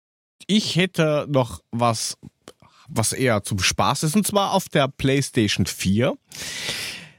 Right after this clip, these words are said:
Wer dieses monatliche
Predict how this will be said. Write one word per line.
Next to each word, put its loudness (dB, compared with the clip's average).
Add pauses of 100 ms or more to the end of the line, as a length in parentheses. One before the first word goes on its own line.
(160)
Wer 0
dieses 0
monatliche 0